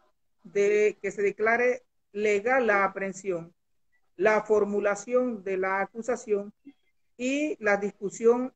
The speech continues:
de las medidas cautelares. Dentro de la formulación de la, eh, imputación, que es un acto de comunicación, allí, eh, se, se fija el plazo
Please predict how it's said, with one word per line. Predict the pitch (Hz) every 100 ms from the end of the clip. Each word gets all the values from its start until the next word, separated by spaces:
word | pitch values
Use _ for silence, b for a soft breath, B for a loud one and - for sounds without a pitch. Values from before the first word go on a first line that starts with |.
| _ _
de | 196 196 202
las | 196
medidas | 190 190 202 208
cautelares. | - 185 180 165 151 147 147 _ _ _ _ _
Dentro | _ 160 254 285 - 285 285 285 -
de | 196 214 208 202 196 196 202 _ _ -
la | 208
formulación | 226 208 208 202 247 269 285
de | 240 208
la, | 185 175 180 190 _ _ _ _ _ _ _ _ _ _
eh, | 190 175 170 165 170
imputación, | 196 180 _ 262 277 - 220 196 220 - _ _ _
que | 208
es |
un | 240 233
acto | 233 254
de | 202 190
comunicación, | 196 208 226 254 233 - 185 262 440 _ _ _ _ -
allí, | 190 196 254 285 - -
eh, | 202 190 190 185 185 180 -
se, | - 202 202
se | 214
fija | - 294 294
el | 233
plazo | 240 240 233 269 277